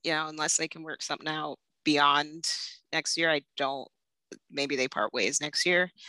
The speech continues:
Um, my hope is that he stays, but I'm still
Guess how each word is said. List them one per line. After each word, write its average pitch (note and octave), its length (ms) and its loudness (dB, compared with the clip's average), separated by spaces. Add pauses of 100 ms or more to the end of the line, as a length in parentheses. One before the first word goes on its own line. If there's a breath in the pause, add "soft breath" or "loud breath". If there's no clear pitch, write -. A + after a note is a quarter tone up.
(400 loud breath)
Um, C#3 460 4 (800)
my F3 80 0
hope F#3 240 0
is G3+ 220 -2
that G3+ 140 0
he G3 60 -4
stays, G3+ 540 -4
but C#3+ 340 0
I'm D3 100 -10
still D#3+ 520 -2